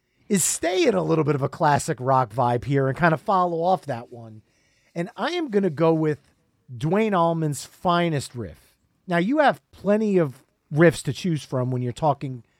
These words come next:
Duane Allman. And even just in the three years of his time in the Allman Brothers before his untimely passing in nineteen seventy-one,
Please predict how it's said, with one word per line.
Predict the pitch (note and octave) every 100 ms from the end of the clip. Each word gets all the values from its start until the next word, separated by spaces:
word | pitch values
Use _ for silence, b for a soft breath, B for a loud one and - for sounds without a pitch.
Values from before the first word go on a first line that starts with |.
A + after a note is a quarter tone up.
| _ _ _
Duane | B2 D3+ D3+
Allman. | C#3 C#3+ B2+ G2 E2+ _ _ _
And | - G3
even | C4 D4+ D4
just | F#3+ G#3 -
in | G3 F#3
the | D3+
three | - E3 F#3+
years | E3+ D#3+ D3+ B2+ -
of | D3+
his | C#3 -
time | D#3+ D3
in | C#3
the | C3+
Allman | C3+ C3+ C#3
Brothers | B2+ C3 C3 A#2
before | C3 - D3+ C3
his | C3 A#2+
untimely | A#2+ - D3 C3 B2
passing | - B2 A#2+ C#3 A#2+
in | A2+
nineteen | A#2 G#2+ B2+
seventy-one, | A2 C3 A2+ A2 D3+ C3+